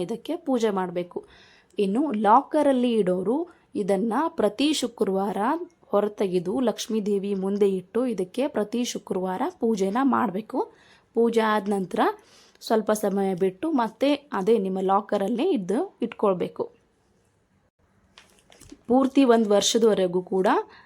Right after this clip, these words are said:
ಇವ-, ಇವಾಗ, ಇವಾಗ ನೀವು ದೀಪಾವಳಿ ಸಮಯದಲ್ಲಿ ಮಾಡ್ಕೊಂಡಿರ್ತೀರಾ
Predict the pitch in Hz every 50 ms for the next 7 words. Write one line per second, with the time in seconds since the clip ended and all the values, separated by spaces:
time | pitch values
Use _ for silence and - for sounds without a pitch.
0 | _ - 208 220 196 220 214 - - 208 202 214 208 208 - - - _ _ _
1 | _ _ _ _ _ _ _ _ _ - - _ - - - - 220 214 226 214
2 | 196 180 202 220 240 233 233 208 185 190 214 233 226 233 226 226 226 226 226 226
3 | 220 208 202 202 202 202 180 185 190 208 247 294 302 262 226 208 214 214 214 -
4 | 226 220 196 202 185 170 - 185 180 196 226